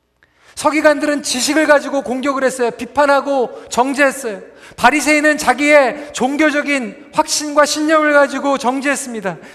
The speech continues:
예수님께서는 하-, 하나님의 말씀을 쓰시면서 "그래, 말씀으로 할까? 말씀으로 해보자." 그런데 말씀에 비춰봤을 때 "너희 중에 죄 없는 자가 멀-, 먼저 돌로 쳐라."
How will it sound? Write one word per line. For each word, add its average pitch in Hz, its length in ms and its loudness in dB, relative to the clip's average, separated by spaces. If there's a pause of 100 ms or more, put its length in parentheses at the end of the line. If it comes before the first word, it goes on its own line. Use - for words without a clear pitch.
예수님께서는 285 920 0 (320)
하-, - 180 -20 (180)
하나님의 311 400 2
말씀을 269 360 2
쓰시면서 254 440 -6
"그래, 254 260 0
말씀으로 247 480 0
할까? 262 500 -2
말씀으로 247 520 0
해보자." 202 360 -8 (3500)
그런데 175 480 -6
말씀에 220 500 0
비춰봤을 233 560 -2
때 - 600 -4 (540)
"너희 175 280 0
중에 196 200 -8
죄 190 220 -2
없는 220 300 0
자가 196 240 -2
멀-, 165 320 -6
먼저 156 720 -12
돌로 139 260 -12
쳐라." - 180 -20